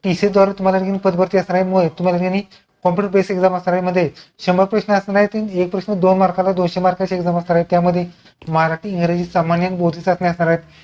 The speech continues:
यामध्ये किमान पंचेचाळीस टक्के गुण तुम्हाला या ठिकाणी मिळवायचे आहे. त्याचबरोबर परीक्षेचे सात दिवस आधी तुम्हाला या ठिकाणी हॉल तिकीट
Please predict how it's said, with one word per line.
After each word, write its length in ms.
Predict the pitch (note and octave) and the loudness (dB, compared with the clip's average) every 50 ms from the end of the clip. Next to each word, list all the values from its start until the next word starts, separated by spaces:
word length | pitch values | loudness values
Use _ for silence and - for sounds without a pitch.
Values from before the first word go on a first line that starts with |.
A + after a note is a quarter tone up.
| - _ - | -10 _ 0
यामध्ये 300 | F3 F3+ F#3 G3+ G3+ G#3+ | 2 2 2 0 -2 -4
किमान 280 | - - F#3+ G3+ G#3 G#3 | -4 -2 0 0 0 0
पंचेचाळीस 400 | - G#3+ G3 F#3 G#3 G3 G3 - | -2 -4 -2 0 -2 -2 0 0
टक्के 200 | G#3 F3 G3+ F#3 | -2 0 0 -2
गुण 300 | E3 E3+ G3 G3+ G3+ G3+ | -2 -2 -2 -2 -2 -2
तुम्हाला 360 | - G3+ F3+ F3+ F3 E3+ F3 | -2 0 2 2 2 4 2
या 60 | F3 | 2
ठिकाणी 260 | D#3+ D3+ E3 E3 F#3 | 0 0 -2 -2 -2
मिळवायचे 520 | F#3 F3 D#3+ C#3 C3 C3 C3 - F#3 G#3+ A3+ - _ - _ _ _ _ _ _ _ | 0 0 0 0 -2 -2 -2 0 -2 -2 -2 -4 _ -20 _ _ _ _ _ _ _
आहे. 320 | D#3 D3+ C#3+ A#2 B2+ A2+ G2+ - _ _ _ _ _ _ | -2 -2 -2 -2 -6 -12 -16 -18 _ _ _ _ _ _
त्याचबरोबर 460 | - D#3+ E3 E3 F3+ F3 E3+ D#3+ D#3 C3+ - - - - - _ _ - | -2 0 2 2 4 2 4 2 0 -2 -4 -8 -16 -20 -20 _ _ -4
परीक्षेचे 320 | E3 D3+ D#3 F#3+ F#3+ F#3+ | -2 -2 0 -2 -2 -4
सात 380 | - - - F3+ E3 F3 - G3+ | -6 -4 0 0 0 0 -2 -4
दिवस 300 | E3+ F3+ F#3+ F3+ D#3+ D3 - _ _ _ _ - | -2 0 0 0 0 -2 -4 _ _ _ _ -4
आधी 280 | D#3+ D#3+ E3 F#3+ F#3 D#3+ | -2 0 0 0 0 -2
तुम्हाला 520 | - _ _ _ _ F3+ F3 F3 F3 F3 | -4 _ _ _ _ -2 0 2 2 2
या 60 | F3+ | 0
ठिकाणी 180 | F#3 G3 F#3+ F#3 - - | 0 -2 -4 -4 -2 0
हॉल 120 | E3+ F3 F3 | 0 0 0
तिकीट 340 | E3+ - F#3 F3+ F3 C3+ | -2 -6 -4 -4 -4 -4